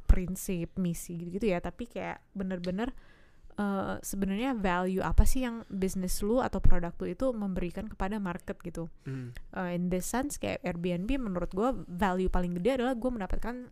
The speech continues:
Speaker 1: eh, an experience gitu, a human experience, a local experience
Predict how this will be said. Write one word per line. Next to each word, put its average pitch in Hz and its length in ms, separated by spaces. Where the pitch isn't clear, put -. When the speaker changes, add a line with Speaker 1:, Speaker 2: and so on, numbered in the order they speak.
Speaker 1:
eh, 185 320
an - 240
experience 196 640
gitu, 180 220
a 185 240
human 196 480
experience, 190 800
a 190 160
local 190 320
experience 185 800